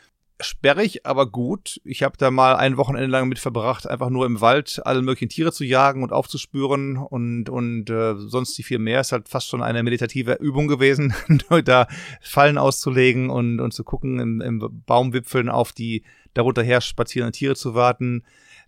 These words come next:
Bin dann durch und bin dann in Black Flag abgetaucht, das Südseeabenteuer,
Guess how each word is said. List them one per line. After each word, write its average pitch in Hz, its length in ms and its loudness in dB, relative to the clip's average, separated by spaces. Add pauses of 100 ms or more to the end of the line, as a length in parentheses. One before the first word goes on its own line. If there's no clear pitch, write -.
(140)
Bin 139 140 2
dann 139 240 4
durch 160 420 4 (280)
und 147 180 0
bin 135 580 -2
dann 135 160 2
in 127 160 -4
Black 143 240 2
Flag 120 300 0
abgetaucht, 120 760 -2
das 117 480 -4
Südseeabenteuer, 117 1160 0